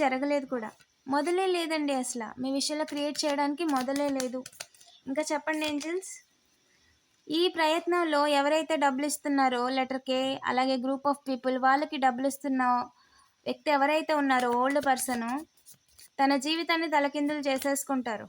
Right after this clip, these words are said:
హార్ట్ బ్రేక్ మాత్రం చేయలేరు. ఎస్, వచ్చే గుడ్ న్యూస్ని,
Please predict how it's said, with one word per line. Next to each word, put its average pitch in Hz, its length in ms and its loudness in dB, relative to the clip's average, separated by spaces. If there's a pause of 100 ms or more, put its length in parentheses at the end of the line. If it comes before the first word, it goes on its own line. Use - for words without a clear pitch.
హార్ట్ 240 300 2
బ్రేక్ 269 300 -2
మాత్రం 262 380 -2
చేయలేరు. 220 380 -4 (560)
ఎస్, 233 160 -6 (480)
వచ్చే 330 320 0
గుడ్ 277 240 -2
న్యూస్ని, 294 340 -2